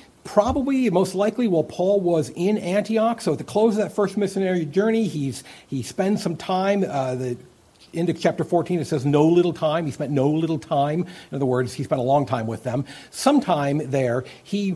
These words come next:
writes back to the churches in Galatia, the, the book of Galatians. So apparently, while they're in Ana-, Antioch, the, this, uh, chapter fifteen, verse one occurs. These men come from Jerusalem and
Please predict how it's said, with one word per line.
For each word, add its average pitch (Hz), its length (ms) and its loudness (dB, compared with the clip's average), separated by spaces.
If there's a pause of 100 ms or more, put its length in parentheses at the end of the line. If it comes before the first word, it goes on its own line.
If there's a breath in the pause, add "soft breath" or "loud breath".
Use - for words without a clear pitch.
writes 175 360 2
back 151 380 -2
to 151 60 -4
the 135 120 -6
churches 139 400 -4
in 143 80 2
Galatia, 135 580 -2 (400 loud breath)
the, 127 200 -4
the 123 120 -4
book 131 180 -2
of 139 120 -2
Galatians. 131 560 -4 (260 loud breath)
So 202 160 4
apparently, 277 400 0
while 196 300 4
they're 262 160 2
in 226 80 4
Ana-, 190 360 0
Antioch, 160 540 0 (260 loud breath)
the, 170 300 0
this, 151 440 0
uh, 143 120 -2
chapter 208 460 2
fifteen, 214 420 0
verse 190 220 0
one 233 240 0
occurs. - 580 -4 (640 loud breath)
These 180 200 2
men 269 260 6
come 254 240 0
from 240 180 2
Jerusalem 202 480 -2
and 175 240 -2